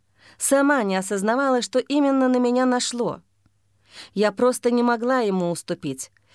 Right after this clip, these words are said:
Не могла сдаться вот так. Казалось, если покорюсь, то окончательно потеряю себя. Сотру всё, что от меня осталось. "Дьявол!" мрачно бросил палач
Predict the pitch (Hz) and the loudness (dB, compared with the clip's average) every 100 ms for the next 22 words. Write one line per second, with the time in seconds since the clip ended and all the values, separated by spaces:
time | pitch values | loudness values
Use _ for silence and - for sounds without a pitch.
0 | - - 226 254 262 262 269 220 180 233 | -20 -2 2 4 2 2 0 0 -4 -4
1 | 196 - 196 208 - 202 - _ _ _ | -4 -4 -6 -6 -4 -4 -4 _ _ _
2 | _ _ - 196 220 208 196 196 208 208 | _ _ -2 2 2 0 -2 -2 -2 0
3 | 196 196 202 196 190 269 - - _ _ | -2 -2 -2 0 0 -2 -4 -10 _ _
4 | - - - 247 240 247 247 320 311 277 | -20 -4 2 2 4 0 0 -2 0 0
5 | 269 262 254 247 247 240 - 220 185 135 | 0 0 -2 0 0 0 -2 -2 -4 -4
6 | - _ _ - - 247 254 247 214 - | -12 _ _ -4 0 2 2 -2 -2 -2
7 | 302 294 - 269 262 262 269 262 262 277 | -2 0 0 0 2 2 2 0 -2 -2
8 | 240 143 - - _ _ _ _ _ _ | -2 -2 -8 -18 _ _ _ _ _ _
9 | _ - 143 170 165 254 208 151 127 - | _ -14 -6 -2 2 4 4 0 -6 -10
10 | _ _ _ _ 160 196 208 - 190 175 | _ _ _ _ -2 0 0 -2 -4 -2
11 | 208 202 190 190 220 269 - | -2 -2 0 0 0 -2 -6